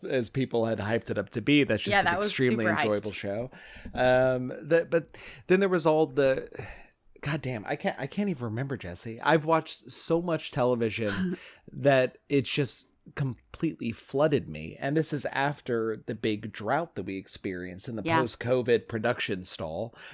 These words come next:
Speaker 1: where we had basically nothing to do T V-wise. And then everything came back all at once. Um, I think eventually we'll wanna, like, dedicate some time to television in twenty twenty-two officially. But I've
Speaker 2: Mm-hmm.
Speaker 1: watched a bunch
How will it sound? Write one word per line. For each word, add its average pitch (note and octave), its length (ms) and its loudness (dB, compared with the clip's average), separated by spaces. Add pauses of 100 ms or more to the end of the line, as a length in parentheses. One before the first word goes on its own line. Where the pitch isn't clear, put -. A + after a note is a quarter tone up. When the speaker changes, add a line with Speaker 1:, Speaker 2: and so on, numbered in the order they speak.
Speaker 1:
where A#2 120 2
we A#2 140 2
had A2 180 2
basically A#2+ 480 0
nothing G2 420 -4
to G#2 100 -12
do G2 520 -6
T B2 160 -4
V-wise. E2+ 680 -4 (260)
And A#2 120 -4
then B2 100 2
everything C3 380 2
came A2+ 220 -2
back G#2+ 260 -2
all G2+ 180 0
at F#2+ 80 -6
once. D3 360 -4 (260)
Um, B2+ 280 0
I D3 120 4
think C#3+ 300 0
eventually C#3 600 4
we'll B2 240 2
wanna, A#2 340 0 (100)
like, A2+ 280 -2 (220)
dedicate A#2+ 440 2
some A2+ 160 -4
time G#2+ 400 -4
to G#2 220 0
television G2 560 -2
in F#2+ 100 -6
twenty G2+ 260 -8
twenty-two A2+ 680 -4
officially. E3 720 0 (340)
But A#2+ 160 4
I've B2 180 4
Speaker 2:
Mm-hmm. - 80 -4
Speaker 1:
watched A#2 380 -2 (120)
a A#2+ 120 0
bunch A2 600 -4